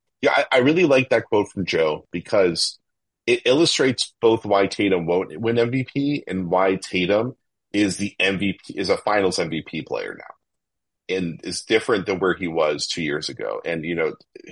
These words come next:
you alluded to it. He and I sat down at All-Star break,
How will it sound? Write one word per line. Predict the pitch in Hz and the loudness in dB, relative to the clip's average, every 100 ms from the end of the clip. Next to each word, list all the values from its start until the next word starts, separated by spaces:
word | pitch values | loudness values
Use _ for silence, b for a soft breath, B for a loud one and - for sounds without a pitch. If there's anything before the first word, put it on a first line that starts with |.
| - 90 | -14 -6
you | 87 90 | -4 -2
alluded | 87 87 - | -2 -4 -4
to | 85 | -4
it. | 76 - | -4 -6
He | 107 | -2
and | 98 | 0
I | 90 87 | 0 0
sat | - 87 - | 0 -2 0
down | 80 80 82 - - - | -2 0 -2 -6 -14 -8
at | 76 | -2
All-Star | 73 71 - 67 | -2 -2 -4 -2
break, | 76 76 73 - | -2 -2 -4 -12